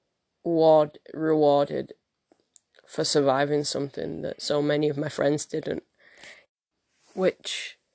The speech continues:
I think is very noble. And it says a lot about his character.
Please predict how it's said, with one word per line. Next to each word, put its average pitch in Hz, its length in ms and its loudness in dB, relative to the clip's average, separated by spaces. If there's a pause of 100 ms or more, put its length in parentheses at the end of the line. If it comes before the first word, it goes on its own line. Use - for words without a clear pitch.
(1000)
I 151 60 -16
think 165 320 -2
is 147 160 -6
very 147 260 4
noble. 143 540 -4 (1900)
And 151 220 -2
it - 180 0
says 147 240 -4
a 151 60 -2
lot 131 260 0
about - 260 -6
his - 100 -14
character. - 560 -10